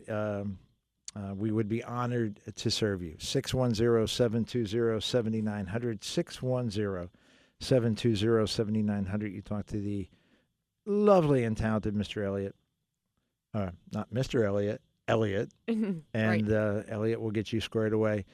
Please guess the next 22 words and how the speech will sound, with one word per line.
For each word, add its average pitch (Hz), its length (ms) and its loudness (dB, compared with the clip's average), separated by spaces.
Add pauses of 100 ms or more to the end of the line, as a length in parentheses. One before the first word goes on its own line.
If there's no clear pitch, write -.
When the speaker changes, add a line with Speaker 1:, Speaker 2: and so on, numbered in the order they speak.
(340)
Speaker 1:
Uh, 110 240 0
and 117 240 -2
this 190 260 6
week, 120 360 2
Elliott 113 340 -4
has 101 220 -6 (100)
promised 123 720 -2
that 101 160 -4
when 107 120 -6
he 101 60 -4
writes 104 300 -2
the 110 100 -4
names, 110 500 -2 (160)
number 110 180 0
one, 107 240 2
we're 117 100 2
gonna 104 120 2
be 101 120 2
able 104 140 0
to 131 40 2
read 104 240 2
'em. 147 200 -2